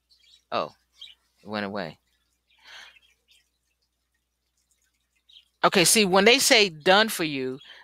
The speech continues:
okay, let, let me, let me make sure that you know that I'm still here. And remember, too, that you can push Alt W and you can still get the, the camera rolling again. Let's make you small.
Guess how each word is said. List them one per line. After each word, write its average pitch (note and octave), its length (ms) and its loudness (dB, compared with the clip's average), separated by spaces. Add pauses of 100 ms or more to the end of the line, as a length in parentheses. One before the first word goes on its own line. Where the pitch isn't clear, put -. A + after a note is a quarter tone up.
okay, C#3+ 260 -8
let, C#3+ 240 -8
let D3+ 140 -8
me, D3 240 -10
let D#3 140 -6
me E3+ 100 -6
make D#3+ 200 -2
sure D3+ 220 -4
that C#3 60 -6
you C#3 140 -10
know C3+ 220 -4
that A#2+ 120 -8
I'm A#2+ 80 -10
still A#2 260 -10
here. A#2 380 -10 (2500)
And D#3 140 0
remember, F#3 400 0
too, D#3+ 460 -2 (300)
that D3+ 180 -2
you F#3+ 80 -4
can F3+ 120 -4
push - 320 -2
Alt D#3 240 2 (120)
W E3+ 540 -2 (600)
and E3 160 -2
you E3 80 -2
can D#3 140 -4
still E3 460 0 (2000)
get D#3+ 200 0 (100)
the, C3+ 240 2 (1600)
the B2+ 80 -12
camera D3 380 0
rolling B2+ 360 -4
again. A#2 400 -6
Let's C3 200 -8
make C3+ 200 -8
you B2+ 100 -14
small. A2 500 -10